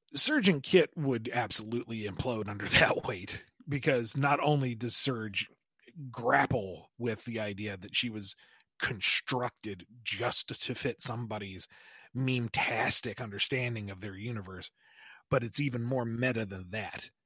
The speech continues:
that somebody else constructed that scenario, invented her very existence just for this plot point. And once she got over that, she would rail against it.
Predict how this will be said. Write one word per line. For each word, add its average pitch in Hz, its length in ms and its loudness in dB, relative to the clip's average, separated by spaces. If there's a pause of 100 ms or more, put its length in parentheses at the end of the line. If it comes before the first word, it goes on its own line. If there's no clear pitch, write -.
(200)
that 120 180 -4
somebody 120 640 4
else 117 240 -2
constructed 113 800 -2
that 110 220 -4
scenario, 110 580 -4
invented 110 560 -6
her 104 140 -4
very 101 600 -6
existence 85 1040 -2 (400)
just 110 400 0
for - 220 -6
this 95 360 0 (280)
plot - 440 -6
point. 90 420 -8 (520)
And 113 240 -2 (180)
once 170 200 4
she 151 240 6
got 110 280 -2 (240)
over 170 340 8
that, 110 400 0
she 143 400 4
would 123 280 2
rail 101 800 -6
against 92 520 -8
it. - 260 -18